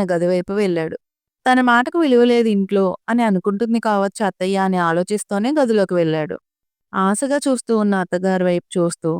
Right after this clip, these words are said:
"తర్వాత తీసుకొని వెళ్ళండి" అని అన్న మాట వినగానే తన మొహంలో కోపం, బాధ ఏమీ చేయలేని నిస్సహాయ స్థితి తనని అక్కడ నిలవనివ్వడం లేదు. "సరే అమ్మా, నేను వెళ్తున్నా, కనీసం మంచినీళ్ళైనా తాగి వెళ్ళండి. ఇక్కడే కదా ఇల్లు,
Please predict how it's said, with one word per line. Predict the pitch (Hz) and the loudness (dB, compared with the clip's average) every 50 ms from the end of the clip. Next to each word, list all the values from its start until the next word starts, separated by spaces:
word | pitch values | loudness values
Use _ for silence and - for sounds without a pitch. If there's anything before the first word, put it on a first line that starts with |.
| - _ _ _ - | -8 _ _ _ -8
"తర్వాత | 185 180 170 170 180 185 - 220 | -4 -4 -2 -2 -2 -2 -4 -4
తీసుకొని | 254 247 240 - - 254 240 240 233 | -2 -2 -2 -2 -2 -2 0 2 2
వెళ్ళండి" | 226 226 220 220 214 214 208 208 208 202 - _ _ _ _ _ _ _ - | 4 2 2 2 2 2 2 0 0 -4 -6 _ _ _ _ _ _ _ -4
అని | 226 226 226 220 | -2 0 0 0
అన్న | 214 208 202 196 190 | 0 0 0 0 0
మాట | 190 190 190 185 190 202 | 0 0 0 -2 -2 -2
వినగానే | 202 196 180 175 175 180 180 180 196 247 330 339 | -2 0 0 0 0 0 0 0 0 -2 -2 -2
తన | - 320 285 262 | -2 -2 -2 0
మొహంలో | 254 240 233 240 247 240 240 240 240 | 2 2 2 4 4 2 2 0 0
కోపం, | - 220 208 196 190 - - 202 202 202 | 0 0 0 0 0 0 0 -2 0 2
బాధ | 196 190 185 185 180 185 185 185 185 | 2 2 2 2 2 2 0 2 2
ఏమీ | 190 196 214 226 247 262 | 2 2 2 2 0 0
చేయలేని | 247 - 240 208 202 196 196 190 185 | 0 0 0 2 2 2 2 0 0
నిస్సహాయ | 180 175 - - 196 190 202 208 196 196 202 | -2 -4 -4 -4 -6 -4 -2 -2 -2 -2 -4
స్థితి | - - 190 185 - 185 175 175 - - _ _ _ _ _ _ _ - | -6 -8 -10 -12 -10 -8 -10 -10 -10 -12 _ _ _ _ _ _ _ -2
తనని | 320 302 285 294 285 269 | 0 2 2 2 2 2
అక్కడ | 240 - 208 202 202 208 | 0 0 0 0 0 2
నిలవనివ్వడం | 226 226 208 202 190 202 208 208 208 202 196 190 180 175 165 | 2 2 2 2 2 2 2 0 0 0 0 0 0 0 -2
లేదు. | 156 151 151 165 160 - _ _ _ _ _ - | -2 -2 -4 -6 -8 -10 _ _ _ _ _ -6
"సరే | 208 190 190 202 220 | -4 -2 0 0 2
అమ్మా, | 240 233 226 220 214 208 208 | 2 2 4 4 2 2 2
నేను | 208 208 202 196 | 2 2 2 2
వెళ్తున్నా, | 180 180 175 175 208 214 214 202 190 175 175 185 196 190 _ _ _ _ _ _ - 202 | 2 2 0 0 0 0 0 2 0 0 0 -2 -4 -6 _ _ _ _ _ _ -8 -6
కనీసం | 185 170 175 185 - 262 240 240 | -4 -2 -2 -2 -2 0 2 2
మంచినీళ్ళైనా | 233 214 208 - 233 233 233 240 240 233 233 233 233 233 | 2 2 2 2 2 2 2 4 4 2 4 2 2 2
తాగి | 226 226 220 214 208 214 | 2 0 0 0 2 2
వెళ్ళండి. | 214 214 214 208 208 208 208 214 226 226 _ _ _ _ _ _ _ _ - | 2 2 2 0 0 0 0 0 -2 -4 _ _ _ _ _ _ _ _ -14
ఇక్కడే | 185 180 - 214 220 240 254 | -12 -6 -4 -2 0 0 0
కదా | 254 247 240 233 | 0 0 0 2
ఇల్లు, | 226 214 208 202 202 202 | 2 2 2 2 2 2